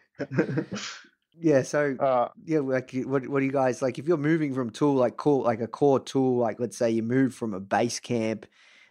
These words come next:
Speaker 2: to, you know, some other project management tool, like, like, how, how do you, how do you get your team fully on board to, to move across? And, like, that would be painful.
Speaker 3: Yeah, uh, I think, like, ways we've tried before, uh, you know, not, uh, you know,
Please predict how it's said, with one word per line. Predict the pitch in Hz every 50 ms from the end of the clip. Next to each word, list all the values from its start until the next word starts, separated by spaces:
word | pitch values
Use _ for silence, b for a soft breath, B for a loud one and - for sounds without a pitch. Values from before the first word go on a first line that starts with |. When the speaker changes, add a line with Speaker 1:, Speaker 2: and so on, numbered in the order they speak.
| b -
Speaker 2:
to, | - 113 104 98
you | 98 98 101
know, | 95 87 87
some | - - 113 107
other | 113 113 120
project | 117 - 123 113 110 110 113 -
management | 104 107 104 104 104 110 101 98
tool, | - 117 110
like, | 107 101 101 -
like, | 113 98
how, | - 127 123 123 -
how | - 120 131
do | 139 143
you, | 131 117 92
how | 110 131 160
do | 180
you | 165 139
get | 135 110
your | 113
team | 110 - - 123 127 139 135 120
fully | - - - - 190 175 165 151 139
on | 131 123 120 117 104
board | 101 117 117 139 175 180 143 120 117 110 107 b b b b b b b b _ _
to, | - 120 120 113 110 107 98 -
to | - - - 113
move | 110 120 131 135 120 117
across? | 98 - - 120 117 87 135 139 - - 120
And, | 107 101 87 73 -
like, | 101 117 -
that | - 156 -
would | 202 139
be | 110 107
painful. | 98 - - - 220 254 262 247 - - 131 95 76 - - _ _ _ _ _ _ _ _ _ _ _ _ _ _ -
Speaker 3:
Yeah, | 139 139 139 135 127 139
uh, | 151 147 139
I | 147 160
think, | 160 - 180 170 156
like, | 139 131 131 127
ways | 127 131 131 135 127 -
we've | 127 117 113
tried | - - 127 120 113 107
before, | 113 110 - - 117 113 113 110 107 - _ _ _ _ _ _ _
uh, | - 117 110 110 107 98 -
you | 113 110
know, | 104 104 104 104 104 - _ _ _ _ -
not, | 151 143 131 131 131 131 131 127
uh, | 120 120 117 113 110 - - - _ -
you | 110
know, | 104 104 101 -